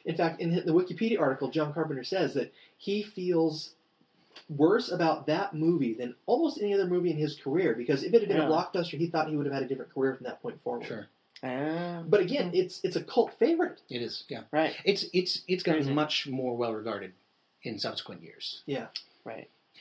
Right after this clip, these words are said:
Speaker 3: And part of that is, I think, due to the practical effects and how good they were.
Speaker 1: Yeah.
Speaker 3: Um, because, I mean, if we're gonna talk about
Speaker 2: Right.
Speaker 3: highlights,
Speaker 2: They're awesome.
Speaker 3: those effects are <clears throat> just breathtaking.
Speaker 1: Yeah.
Speaker 3: Um, there's one thing that I wanted to talk about that I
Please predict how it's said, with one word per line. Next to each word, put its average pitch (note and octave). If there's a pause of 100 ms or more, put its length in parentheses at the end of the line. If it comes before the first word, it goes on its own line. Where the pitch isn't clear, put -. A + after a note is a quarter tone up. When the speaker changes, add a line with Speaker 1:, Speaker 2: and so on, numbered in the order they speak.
Speaker 3:
And F3+
part A3+
of G#3
that D3
is, C3
I B2+
think, A#2+
due A#2+
to A#2
the G#2+
practical A#2+
effects -
and G#2+
how A2+
good A#2
they A#2
were. A#2+ (180)
Speaker 1:
Yeah. A#2
Speaker 3:
Um, A#2
because, A#2
I B2+
mean, A#2+
if A2
we're C3+
gonna A#2 (220)
talk B2+
about A2+
Speaker 2:
Right. -
Speaker 3:
highlights, -
Speaker 2:
They're D#3
awesome. C#3+
Speaker 3:
those A#2+
effects G2+
are E3 (100)
<clears throat> -
just - (680)
breathtaking. - (200)
Speaker 1:
Yeah. A2+ (500)
Speaker 3:
Um, G#2+ (480)
there's C#3 (160)
one D3+
thing C#3+
that B2+
I A#2+
wanted B2+
to -
talk A#2+
about B2
that A#2+
I A2+